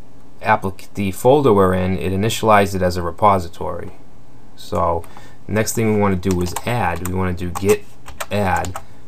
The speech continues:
and we wanna use, we wanna put all of our files. So we wanna do, put a, a dot. So this added everything.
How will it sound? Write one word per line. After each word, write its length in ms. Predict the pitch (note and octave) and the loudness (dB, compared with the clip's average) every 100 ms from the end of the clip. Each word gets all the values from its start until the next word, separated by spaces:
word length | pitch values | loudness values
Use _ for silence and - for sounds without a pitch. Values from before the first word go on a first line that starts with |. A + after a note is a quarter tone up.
| - | -4
and 160 | G2 | 0
we 80 | F#2+ | 2
wanna 260 | G2 G#2+ G#2+ | 4 4 4
use, 400 | G2+ G2+ F#2 - | 2 2 0 -2
we 100 | G#2 | 0
wanna 220 | G#2 G#2+ | 2 2
put 320 | - - - | 2 2 0
all 300 | - G2+ G#2 | 2 6 8
of 100 | G2+ | 8
our 160 | F#2 F2 | 4 0
files. 480 | - F#2 F2 F#2 F2+ | 2 2 2 -2 -6
So 200 | - F2 | -4 -4
we 100 | F2 | -2
wanna 220 | F2+ F2+ | -2 -2
do, 160 | F#2 F2+ | -4 -4
put 180 | - | -4
a, 360 | F2 E2+ D#2+ E2 | -4 -4 -4 -6
a 40 | |
dot. 440 | E2+ F#2+ F2 D#2 - - - - - - - - - - - - - - - - | -4 -2 0 -2 -6 -10 -10 -8 -6 -6 -8 -10 -10 -10 -10 -10 -10 -10 -10 -8
So 160 | - | -2
this 260 | G2 A2 - | 0 0 0
added 360 | - G#2 A#2 F2+ | 0 4 4 4
everything. 680 | F2 E2 E2 - E2 E2 | 0 -4 -6 -8 -8 -6